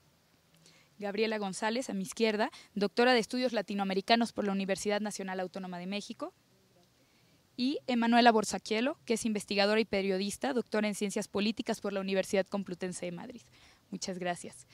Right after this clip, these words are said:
Yo soy Valeria Villalobos, yo soy licenciada en literatura latinoamericana por la Universidad Iberoamericana y periodista cultural. Hay tres, eh, temas que me interesa platicar con ustedes durante esta mesa. El primero va a ser la impartición de justicia en los casos de feminicidio en México.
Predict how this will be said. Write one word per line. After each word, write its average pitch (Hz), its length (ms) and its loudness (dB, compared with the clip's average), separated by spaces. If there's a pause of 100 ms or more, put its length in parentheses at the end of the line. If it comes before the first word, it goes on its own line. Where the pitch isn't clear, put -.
(240)
Yo 226 80 4
soy 247 140 4
Valeria 240 280 4
Villalobos, 262 500 4
yo 247 100 -2
soy 226 160 -2
licenciada 208 420 -4
en 208 60 -6
literatura 196 420 -4
latinoamericana 190 760 -2
por 196 160 -2
la 185 80 -2
Universidad 180 400 -2
Iberoamericana 185 840 -2 (640)
y 240 280 2
periodista 214 540 0
cultural. 185 540 -12 (420)
Hay 247 160 2
tres, 277 560 2
eh, 208 300 -2
temas 254 340 2
que 240 100 -4
me 208 100 -4
interesa 208 360 -6
platicar 208 400 -6
con 220 160 -2
ustedes 226 400 -4
durante 202 320 -8
esta 190 220 -10
mesa. 214 300 -8 (600)
El 226 180 -2
primero 311 460 0 (120)
va 247 40 2
a 240 40 -2
ser 247 200 -2
la 247 80 2
impartición 226 480 -2
de 247 60 2
justicia - 440 -6
en 226 60 -4
los 202 120 -8
casos 226 260 0
de 214 80 -2
feminicidio 196 720 -6
en 190 140 -6
México. 214 460 -6